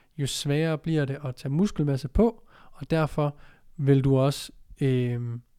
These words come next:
være, være nødsaget til at være i et kalorieoverskud, for at give dig selv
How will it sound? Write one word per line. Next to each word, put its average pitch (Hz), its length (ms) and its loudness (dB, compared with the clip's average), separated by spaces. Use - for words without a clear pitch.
være, 127 100 -2
være 135 180 2
nødsaget 147 580 4
til 143 360 0
at 127 120 -10
være 139 320 -2
i 127 40 -4
et 127 120 -10
kalorieoverskud, 160 1080 -2
for 151 140 -4
at 131 100 -4
give 151 140 2
dig 135 100 2
selv - 420 -2